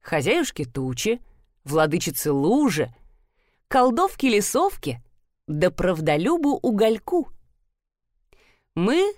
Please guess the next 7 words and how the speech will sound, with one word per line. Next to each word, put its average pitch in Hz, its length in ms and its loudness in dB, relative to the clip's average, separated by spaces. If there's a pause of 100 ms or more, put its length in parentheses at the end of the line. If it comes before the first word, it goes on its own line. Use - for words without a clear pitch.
(120)
так - 180 0
уж 339 160 -2
вышло, 294 540 -2 (500)
прибились 226 720 -2
к - 60 -6
лесовкиному 196 760 0
шествию. 202 640 -2